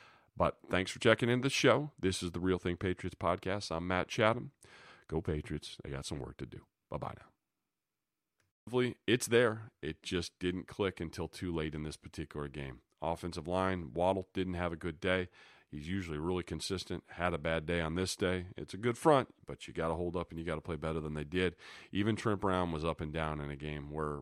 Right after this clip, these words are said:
where, you know, missed on some of his run blocking, missed on some of his sort of pickup, uh, in pass pro. I don't expect we'll see that again,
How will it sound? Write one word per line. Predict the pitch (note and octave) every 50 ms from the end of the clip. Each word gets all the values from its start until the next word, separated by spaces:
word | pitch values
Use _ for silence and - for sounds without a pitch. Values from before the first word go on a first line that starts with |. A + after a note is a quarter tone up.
| - _ -
where, | D2+ D#2 D2+ -
you | - D#2+
know, | D#2+ D2+ D2 C#2+
missed | D2+ E2+ F#2 F2+ - -
on | F#2 E2+
some | - - F2+ E2+
of | D#2+ D2
his | D2 C#2+
run | D2 F#2+ G2+ G2+ G2
blocking, | F#2 F#2 F#2 F#2 F2+ - F2 E2+ D#2+ D2+ - - - - - - - - _
missed | - D#2+ F2 F2+ F2+ - - -
on | E2+ D#2+ D#2
some | - - F2+ E2+ E2
of | C#2+
his | C#2+ D2+ D2 -
sort | - - - - - - - - E2+ D2+
of | C#2 -
pickup, | - - G#2 G2 - F#2+ F2+ F2 - - - - -
uh, | D2+ D2+ D2+ D2 C#2+ C2+
in | C#2+ D#2 D2 -
pass | - F#2+ F#2+ F#2 -
pro. | - - G2 F2+ E2+ E2 D#2+ - - - - - - - - - -
I | - E2
don't | E2 D#2+
expect | D#2 - - - F#2+ F2 - -
we'll | E2 D#2
see | - - F2+ E2+
that | E2+ E2 D#2+ D#2
again, | D2+ C#2 D#2+ D#2 D#2 D#2 D2+ D2